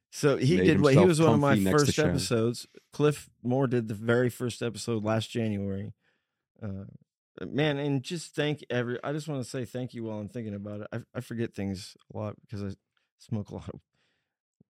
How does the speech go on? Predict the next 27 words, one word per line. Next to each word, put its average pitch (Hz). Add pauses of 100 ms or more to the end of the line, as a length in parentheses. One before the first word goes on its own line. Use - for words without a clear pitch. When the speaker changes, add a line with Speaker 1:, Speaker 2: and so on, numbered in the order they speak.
Speaker 1:
I 104
mean, 104
I 98
dab 98
a 104
lot. 101 (680)
Dab, - (120)
dab, 139
you 185
know, 135 (140)
isn't 131
that 156
a 123
dance 135
<laughs> -
move? 165 (1800)
Speaker 2:
I 104
don't 98
dance. 87
Speaker 1:
Well, 147
a -
little 165
dab 131
will 113
do 107
you 104
anyway. 98